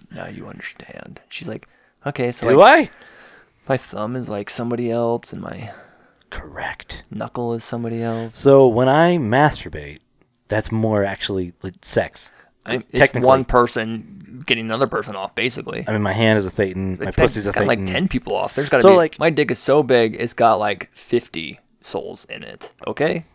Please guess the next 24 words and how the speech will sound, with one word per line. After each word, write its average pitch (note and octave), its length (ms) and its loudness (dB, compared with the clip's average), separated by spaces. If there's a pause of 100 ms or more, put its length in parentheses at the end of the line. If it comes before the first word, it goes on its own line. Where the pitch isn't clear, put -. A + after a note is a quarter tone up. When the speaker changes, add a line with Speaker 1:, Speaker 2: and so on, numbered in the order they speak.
(160)
Speaker 2:
Easily. B2 720 0 (100)
Speaker 1:
Right? D3+ 360 0 (480)
Speaker 2:
Well, - 80 -16
not F2 220 -10
mine, F2 540 -8 (180)
but D#3+ 200 -14
Speaker 1:
Someone's. - 600 -2 (300)
Speaker 2:
in G2+ 180 -8
the, E2 140 -12 (200)
in F#2+ 140 -8
the D#2 120 -12
bit. F#2+ 360 -10 (760)
<laughs> - 260 -8 (1160)
I A#3+ 680 -6
just F3+ 100 2
remember G#3 220 8
if, F3 260 0
if, C#3+ 200 -2 (120)
if C#3 180 -6
Leah F3 220 8
Remini C#3+ 560 4 (340)
masturbates, G#2 680 0 (140)
which B2 180 6
I B2 260 12